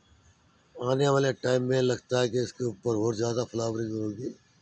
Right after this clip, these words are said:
क्योंकि proper इसको sunlight मिलेगी। तो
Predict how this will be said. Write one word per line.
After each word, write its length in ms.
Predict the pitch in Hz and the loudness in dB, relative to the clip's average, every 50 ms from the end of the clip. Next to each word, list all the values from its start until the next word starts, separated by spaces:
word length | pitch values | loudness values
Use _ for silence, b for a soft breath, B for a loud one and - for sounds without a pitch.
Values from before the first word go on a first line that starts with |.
| _ _ _ _ _ _ _ - | _ _ _ _ _ _ _ -6
क्योंकि 300 | 120 113 110 131 - - | -6 -4 -4 -4 -4 -2
proper 380 | 123 127 123 - - 131 131 | -2 -2 -2 -2 -2 -2 -2
इसको 260 | 123 - - - 135 120 | -2 -4 -8 -8 -8 -8
sunlight 440 | - - 120 127 123 123 123 120 104 107 | -4 -2 -2 0 0 0 0 -2 -2 -4
मिलेगी। 500 | 110 113 110 117 120 117 117 123 - - - - - - - - - - - - - - - - - - - - | -6 -4 -2 -2 -2 -4 -4 -6 -10 -12 -14 -18 -20 -20 -20 -20 -20 -20 -20 -20 -20 -20 -20 -20 -20 -18 -10 -6
तो 320 | 127 131 139 139 139 139 | -2 -2 0 0 0 0